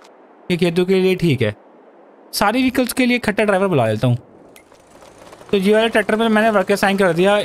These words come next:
इसको जो है अपने घर के पास छोड़ आएगा ये। और एक जो है इस वाले tractor के लिए कर दिया और ये इस वाले tractor को लेके जा रहा है। और ये इतनी speed से ही जाएगा क्योंकि यही maximum इस tractor की speed है। पता नहीं कब पहुँचेगा सामने ये वैसे अपना घर, but इस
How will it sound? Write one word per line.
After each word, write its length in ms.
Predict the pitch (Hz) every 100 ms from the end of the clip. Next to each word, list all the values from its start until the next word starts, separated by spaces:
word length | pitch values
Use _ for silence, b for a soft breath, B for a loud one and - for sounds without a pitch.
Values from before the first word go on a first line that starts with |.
| -
इसको 260 | 185 202
जो 140 | 185 165
है 140 | 170
अपने 300 | 170 156 175
घर 140 | 151 143
के 120 | 165
पास 260 | 160 160 160
छोड़ 160 | 165 151
आएगा 340 | 147 147 165
ये। 200 | 185 208 202 - - - - -
और 260 | 170 151 160 165 -
एक 180 | 180 185 160
जो 100 | 170
है 140 | 190 -
इस 160 | 190 -
वाले 180 | 160 175
tractor 300 | 170 143 170
के 60 |
लिए 80 | 170
कर 160 | 170 151
दिया 240 | 156 180 190 - - - - 180
और 140 | 175
ये 200 | 170 180
इस 200 | 190 185 196
वाले 140 | 170
tractor 300 | 175 165 175
को 80 | 180
लेके 180 | 175 170
जा 140 | 143
रहा 120 | 156
है। 60 | 170
और 180 | 202 196
ये 100 | 226
इतनी 220 | 214 208
speed 260 | 202 220 208
से 120 | 220
ही 60 | 208
जाएगा 220 | 156 170
क्योंकि 260 | 180 185 208
यही 240 | 190 208
maximum 400 | 190 175 202 202
इस 140 | 196 190
tractor 280 | 180 180
की 140 | 175 190
speed 300 | 185 175 160
है। 120 | 139 - - - - - - - - 233
पता 200 | 214 220
नहीं 100 | 226
कब 200 | 220 202 202
पहुँचेगा 360 | 175 170 175
सामने 460 | 175 185 160 175 180
ये 140 | 180
वैसे 240 | 170 151 170
अपना 220 | 156 165
घर, 200 | 165 175 - - - - -
but 260 | 170 185 -
इस 140 | 190